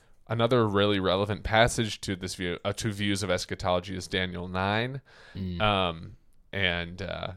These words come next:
Speaker 1: and we'll talk about that more later, but dis-, pre-, or dispensational premillennialism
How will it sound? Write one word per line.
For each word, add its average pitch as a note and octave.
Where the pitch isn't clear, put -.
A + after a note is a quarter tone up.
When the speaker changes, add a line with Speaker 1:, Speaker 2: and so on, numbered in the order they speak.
Speaker 1:
and G2+
we'll F#2+
talk F2
about F2
that C2
more E2+
later, D2+
but -
dis-, G#2+
pre-, -
or F#2+
dispensational A2+
premillennialism F2